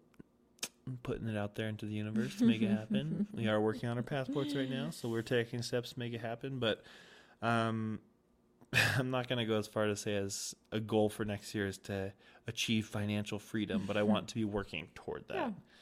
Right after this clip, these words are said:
Speaker 1: I
Speaker 2: Yeah.
Speaker 1: don't, I'm not gonna be as bold to say, "We are gonna pay off our student loan next year." Like,
Speaker 2: <laughs>
Speaker 1: heck, if that happens, I'll be s-, so ecstatic, but
Speaker 2: Yeah.
Speaker 1: just be mindfully working toward financial freedom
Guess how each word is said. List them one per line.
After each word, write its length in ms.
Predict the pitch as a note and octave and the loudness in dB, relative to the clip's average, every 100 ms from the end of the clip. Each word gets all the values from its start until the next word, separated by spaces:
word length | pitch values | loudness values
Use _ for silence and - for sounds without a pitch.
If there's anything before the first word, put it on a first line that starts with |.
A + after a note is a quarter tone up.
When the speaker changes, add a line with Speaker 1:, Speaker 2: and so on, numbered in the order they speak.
| - - - - | -20 -20 -12 0
Speaker 1:
I 80 | A2+ | 2
Speaker 2:
Yeah. 40 | |
Speaker 1:
don't, 160 | A#2+ G#2 | 4 2
I'm 120 | B2 | 2
not 200 | B2 B2 | 2 2
gonna 160 | B2 A2 | 0 2
be 100 | G#2+ | 2
as 100 | G2 | 2
bold 200 | G#2 G2+ | 0 -2
to 60 | G#2 | -4
say, 180 | G#2+ | -6
"We 240 | G2+ C3+ G3+ | -2 2 4
are 100 | B2 | 4
gonna 220 | A2+ G#2 | 0 -2
pay 260 | - D#3 D3+ | -2 -2 0
off 200 | D3+ B2 | -2 -2
our 120 | C3 | -4
student 400 | - D3 E3 C#3 | -2 -2 0 -2
loan 220 | D#3+ C3+ | -2 -4
next 300 | - E3 - | -6 -8 -8
year." 240 | - - - | -6 -4 -2
Like, 240 | - - - G#3 | -4 -6 -8 -10
Speaker 2:
<laughs> 160 | G3+ - | -14 -6
Speaker 1:
heck, 300 | C#3 G#2+ G2+ | -2 -2 -2
if 100 | - | 0
that 180 | G#2+ G#2+ | 2 2
happens, 440 | G#2+ G#2+ G2+ C3 | 2 0 -4 -2
I'll 120 | A#2+ | -2
be 140 | C3 F#2+ | -2 -4
s-, 220 | - - _ _ _ - - | -6 -12 _ _ _ -20 -16
so 480 | - - - A#2+ B2+ | -12 -10 -2 2 2
ecstatic, 600 | G#2 - - A1+ C2+ - - | 0 -8 -6 -4 -6 -8 -6
but 260 | G2 - - | -6 -6 -8
Speaker 2:
Yeah. 200 | F3+ - - - | -10 -10 -12 -10
Speaker 1:
just 220 | G#2+ A2 | -8 -4
be 200 | A#2+ A#2 G#2+ - _ _ _ _ _ - A#2+ | 0 0 0 -12 _ _ _ _ _ -14 -4
mindfully 720 | A#2 A#2 B2 A#2+ B2 A2+ G#2 | 0 2 2 -2 0 0 0
working 400 | G#2+ G#2 G#2 G#2 | -2 -4 -8 -10
toward 320 | - G2+ G2+ | -6 -4 -4
financial 500 | - G#2 G2+ G2+ - F#2+ | -6 -8 -8 -8 -10 -12
freedom 640 | - G#2 - F#2+ - | -10 -8 -6 -8 -8